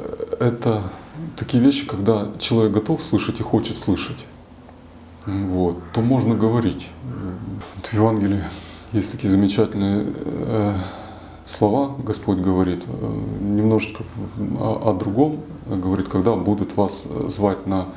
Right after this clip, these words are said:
на суд, то не, не пе-, не пекитесь, ка-, а, как и что говорить.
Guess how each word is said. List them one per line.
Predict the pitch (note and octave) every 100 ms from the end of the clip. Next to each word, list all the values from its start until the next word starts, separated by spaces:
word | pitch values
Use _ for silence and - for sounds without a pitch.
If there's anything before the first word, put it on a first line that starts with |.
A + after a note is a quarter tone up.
| - - - - - - - -
на | G#2+ G2+
суд, | G2 - E3 E3
то | - G#2
не, | G2+ A2 - - A#2 A#2 A#2 A#2+ A#2
не | B2+
пе-, | B2+ B2+
не | A#2+ B2
пекитесь, | B2 A#2+ D3+ A2 -
ка-, | A2+
а, | G#2+ - A2+ G#2+ A2+ A2+
как | B2+ B2 -
и |
что | - G#2+
говорить. | F#2+ F#2+ F#2+ F2